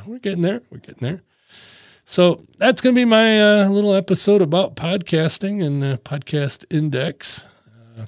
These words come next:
definitely go over and check it out. I'll have plenty of links over at mike dell dot com. Look for the, uh, big red logo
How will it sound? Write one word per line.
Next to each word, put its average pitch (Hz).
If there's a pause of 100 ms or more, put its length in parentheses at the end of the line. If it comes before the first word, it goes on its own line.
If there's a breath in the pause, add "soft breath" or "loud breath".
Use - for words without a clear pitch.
(120)
definitely 139
go 135
over 135
and 117
check 113
it 131
out. 143
I'll 127
have 123
plenty 151
of 117
links 135
over 127
at 117
mike 131
dell 160
dot 143
com. 185 (440 loud breath)
Look -
for 131
the, 113
uh, 101
big 131
red 127
logo 131